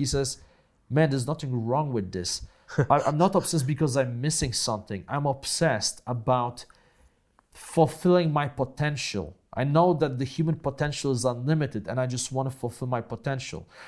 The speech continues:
Speaker 1: Same, same thing with Elon Musk. Is Elon Musk
Speaker 2: Mm.
Speaker 1: running away from something? People may say yes. I personally think Elon Musk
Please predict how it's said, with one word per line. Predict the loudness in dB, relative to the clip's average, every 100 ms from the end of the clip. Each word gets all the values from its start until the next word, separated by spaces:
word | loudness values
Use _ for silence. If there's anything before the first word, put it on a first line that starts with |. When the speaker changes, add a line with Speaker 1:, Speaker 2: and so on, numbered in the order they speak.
| -12
Speaker 1:
Same, | 0 2 2
same | 2 2
thing | 2
with | 0 2
Elon | 4 4 4
Musk. | 0 -2 -2 -10 -6
Is | -4 -2 0
Elon | 0 2
Musk | 0 0
Speaker 2:
Mm. | 0
Speaker 1:
running | 0 0 -2
away | -2 -4
from | -6 -8
something? | -6 -6 -6 -8 -8 -14 _ _ _ _ _ _ _ _ _ _
People | -2 0 0
may | -2 -4
say | -2 -2
yes. | -2 -2 -2 -4 -8 _ _ _ _
I | 4 4
personally | 4 0 0 0 -2
think | -2 -2 -2 -4 -10 _ _
Elon | 2 4 4
Musk | 0 0 -2 -4 -10